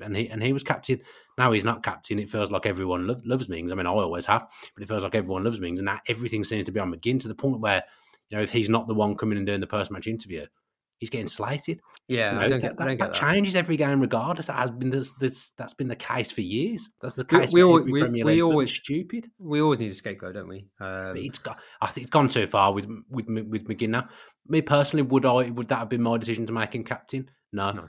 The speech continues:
Speaker 1: I think if you were gonna change the captain, you give it Martinez because you know he's gonna play every week. He's a bit of, bit, bit of a leader. You know, he's, he's going to the World Cup, got a good chance of, of winning the World Cup with, with, with Argentina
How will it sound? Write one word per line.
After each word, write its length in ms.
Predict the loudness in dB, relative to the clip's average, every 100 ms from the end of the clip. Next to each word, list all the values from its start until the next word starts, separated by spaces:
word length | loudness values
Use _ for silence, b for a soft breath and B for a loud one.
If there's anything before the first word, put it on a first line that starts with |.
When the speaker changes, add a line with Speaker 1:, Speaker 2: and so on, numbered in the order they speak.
| _
Speaker 1:
I 80 | -12
think 160 | -8 -4
if 60 |
you 80 | -2
were 60 | 2
gonna 140 | 2
change 300 | 2 0 0
the 60 | -4
captain, 440 | -10 -8 -8 -8 -12 _ _ _ _ _ -16
you 100 | -2
give 140 | -2
it 100 | 0
Martinez 720 | -2 -2 -2 -2 -2 -4 -8 _
because 220 | -6 -4
you 60 | -2
know 200 | 0 0
he's 140 | 0
gonna 140 | -4
play 340 | -6 -4 -2 -2
every 180 | -6 -8
week. 400 | -6 -8 -10 -20 _ _ -10
He's 100 | -6
a 40 |
bit 120 | -4
of, 160 | -4 -2
bit, 240 | -4 -2
bit 140 | -4 -4
of 100 | -4
a 60 |
leader. 440 | -4 -4 -4 -4 -6 b b b _
You 80 | -8
know, 120 | -4
he's, 180 | -4 -6 _
he's 140 | -6
going 220 | 0 0 0
to 80 |
the 80 | -4
World 280 | -2 -2 -2
Cup, 200 | -4 -6
got 140 | -8 -6
a 20 |
good 140 | -4
chance 200 | -4 -4
of, 80 | -6
of 220 | -6 -6
winning 140 | -4 -2
the 80 | -2
World 240 | -4 -4
Cup 260 | -4 -6 -10 _ _
with, 100 | -20 _
with, 160 | -14 -14 -12
with 100 | -6
Argentina 800 | -6 -6 -8 -6 -6 -4 -8